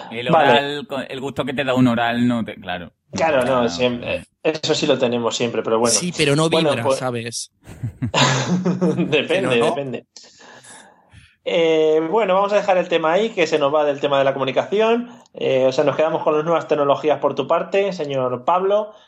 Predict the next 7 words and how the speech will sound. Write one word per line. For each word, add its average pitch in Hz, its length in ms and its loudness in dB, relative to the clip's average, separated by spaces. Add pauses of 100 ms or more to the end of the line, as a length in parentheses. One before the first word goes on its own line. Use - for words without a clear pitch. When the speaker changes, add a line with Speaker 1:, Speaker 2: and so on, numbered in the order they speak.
(160)
Speaker 2:
¿Cuál 175 240 0
fue 165 520 -2
el 151 60 -6
método 180 280 2
de 170 80 2
comunicación 160 520 0
favorito? 127 600 -2